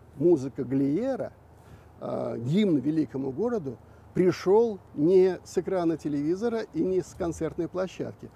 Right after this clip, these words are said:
Он пришел на перроне Московского вокзала, куда тогда приходила "Красная стрела", либо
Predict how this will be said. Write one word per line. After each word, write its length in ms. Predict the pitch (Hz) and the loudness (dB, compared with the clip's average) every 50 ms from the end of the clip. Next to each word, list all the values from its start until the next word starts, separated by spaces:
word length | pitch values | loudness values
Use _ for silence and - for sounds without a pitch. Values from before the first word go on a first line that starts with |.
| - - - | -20 -14 -6
Он 200 | - 170 170 151 | -2 -2 -2 -2
пришел 600 | - - 170 165 - - - 196 208 226 220 202 - - - - - | 0 -2 -2 -2 0 0 2 4 4 4 2 -2 -10 -20 -20 -8 -4
на 180 | 135 156 165 | -2 -2 -2
перроне 600 | - - 160 160 147 175 196 208 202 196 190 185 - - - - - | 0 0 -2 0 2 4 4 4 4 2 0 -2 -6 -12 -20 -12 -6
Московского 680 | 131 147 165 156 - - 156 143 - - - 135 135 | -2 -2 -2 -2 -2 -2 -2 -2 -2 -4 -4 -4 -2
вокзала, 440 | 135 135 139 127 120 139 170 202 208 | -2 -2 -2 -4 -2 -2 -2 -2 -2
куда 200 | - 180 160 151 | -2 -2 -2 -2
тогда 220 | - 147 147 151 | -2 -2 -4 -4
приходила 640 | 143 - 143 139 - 147 143 131 139 180 208 214 202 - - - | -4 -6 -8 -6 -4 -4 -4 0 0 0 0 0 -4 -10 -10 -6
"Красная 440 | - 196 208 185 160 - - 185 180 | -2 0 0 0 -2 -4 -4 -4 -4
стрела", 420 | 165 - - 185 185 175 175 170 - - - - - - - | -4 -6 -6 -4 -4 -4 -4 -6 -10 -14 -20 -20 -18 -8 -6
либо 460 | 160 196 254 269 226 196 240 233 | -2 0 0 0 2 0 0 -2